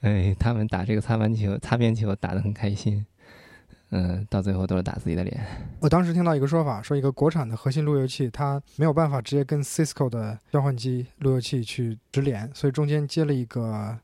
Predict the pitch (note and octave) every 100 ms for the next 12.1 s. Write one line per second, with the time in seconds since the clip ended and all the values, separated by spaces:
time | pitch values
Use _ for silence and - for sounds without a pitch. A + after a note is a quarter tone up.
0 | - E3 D#3+ B2 G2+ - C#3+ B2+ A#2+ C#3+
1 | C#3+ - D#3+ E3 D#3+ C3 C#3+ F3 F3+ C3
2 | A#2 A2+ A2 A2+ C#3 C#3 C3+ - - F#3+
3 | - C3+ A2 C3+ _ B2+ A2+ G#2+ G#2 G#2
4 | G#2+ G#2+ - G#2+ - - - - B2 A2
5 | G2+ F#2+ A#2+ G2+ A2 G2 G2+ - - -
6 | - G2+ G#2+ A2 G2+ G2 G2 F#2+ F#2+ F#2+
7 | G2+ A2 G#2 G2 G2+ G2 A#2 G2+ G#2 G#2
8 | G2 G#2 G2 G#2 G2 F#2+ F#2+ F#2 F2+ -
9 | G2+ F#2 - G#2+ _ _ _ B2 C3+ C3+
10 | C3 B2+ A#2 - B2+ B2 A2+ A#2+ F#2+ -
11 | G#2 A2+ A#2 A2 G#2 F2+ F#2+ - G2 -
12 | G2+